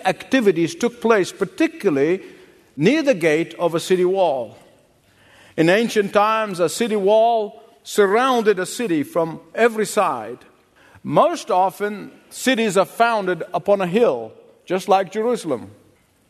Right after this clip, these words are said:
And you could see the fences, therefore you could see those walls from every direction. City walls were built in a variety of ways. Of course, in the very beginning, there were kind of mud and rubble, and then brick, and then stone.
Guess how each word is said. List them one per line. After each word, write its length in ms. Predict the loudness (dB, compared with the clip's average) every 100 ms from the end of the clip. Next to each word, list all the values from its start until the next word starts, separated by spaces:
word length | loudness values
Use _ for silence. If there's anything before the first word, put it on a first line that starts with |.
| _ _ -2
And 580 | 0 2 -2 -6 -8 -8 -6
you 240 | -2 0
could 200 | 0 -4
see 280 | 0 0 2
the 140 | 0
fences, 540 | 0 -2 -2 -4 -4 0
therefore 340 | 0 0 -2
you 80 | 0
could 180 | -2 -2
see 160 | -4
those 320 | 0 0 -2
walls 460 | -2 0 0 -2 -2
from 200 | -4 -4
every 400 | -4 -2 -2 -4 -6 -12
direction. 680 | -2 0 0 -6 -12 -16 -18 _ _ _ _ _ _ _ -10
City 320 | 0 0 2
walls 560 | 2 4 4 0 -2
were 140 | -6 -4
built 360 | 2 2 2
in 120 | -2 -2
a 20 |
variety 440 | 0 2 2 2
of 100 | 0
ways. 440 | 0 0 2 0 -4
Of 140 | -4
course, 240 | -2 -2
in 80 | -4
the 80 | -4
very 240 | 0 0
beginning, 480 | 0 0 0 -2 -2
there 140 | 0 0
were 100 | -2
kind 220 | -2 -2
of 80 | -4
mud 500 | 0 2 2 0 -6
and 240 | -8 -2
rubble, 460 | 0 2 2 0 -2
and 160 | 0
then 260 | 0 0 -8 -16 -20 -12 2
brick, 320 | 2 2 -4
and 160 | -8 -6
then 160 | -8
stone. 800 | -10 -6 0 2 2 -2 -6